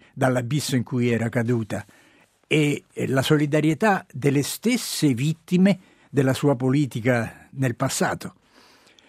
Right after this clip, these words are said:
Eh, oggi è necessario questo, questo ritorno, eh, di uno spirito comune. Eh, De Gaulle ricordava che, eh, il, eh, le nazioni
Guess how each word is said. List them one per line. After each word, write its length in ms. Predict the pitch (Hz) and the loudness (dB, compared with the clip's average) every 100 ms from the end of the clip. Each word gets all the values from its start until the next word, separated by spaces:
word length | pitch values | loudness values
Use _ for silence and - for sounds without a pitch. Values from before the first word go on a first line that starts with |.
| - - | -20 -14
Eh, 360 | - 143 135 135 | -2 0 2 0
oggi 540 | - 180 139 104 131 175 _ _ | 2 2 2 -2 -4 -4 _ _
è 120 | - | -4
necessario 560 | 139 147 160 - 175 143 | 0 0 0 2 2 2
questo, 420 | 120 - 131 113 104 | -2 -4 -6 -6 -10
questo 260 | - 131 143 | -10 -6 -2
ritorno, 680 | 120 110 135 120 120 120 110 - - - _ - | 0 2 2 4 2 2 0 -8 -20 -20 _ -4
eh, 360 | 143 139 135 131 | 0 2 2 0
di 320 | 139 131 131 | -8 -8 0
uno 180 | 143 135 | 4 4
spirito 680 | - - 160 143 131 135 | 0 -2 0 2 2 2
comune. 520 | 120 127 120 110 104 101 - - _ _ _ _ | 2 2 2 2 0 -6 -14 -20 _ _ _ _
Eh, 380 | - 139 - - - - - | -4 -2 0 -2 -6 -20 -18
De 200 | - 143 | -4 0
Gaulle 280 | 185 196 156 | 4 4 4
ricordava 760 | 131 123 139 131 127 120 131 127 143 - - | 2 2 2 4 2 2 0 -2 -8 -14 -10
che, 460 | - 139 127 120 _ | -2 0 0 -4 _
eh, 520 | - 110 117 110 107 - 110 107 | -8 -4 -2 -2 -6 -10 -16 -6
il, 200 | 113 113 113 107 101 98 95 92 - - _ - - - - _ _ - | -2 0 0 0 0 -2 -4 -8 -14 -18 _ -20 -20 -20 -20 _ _ -18
eh, 540 | - 117 101 50 123 - | -8 -4 -2 -4 -8 -4
le 180 | 131 | 2
nazioni 720 | 160 165 - 147 117 113 127 | 4 4 4 2 2 0 -2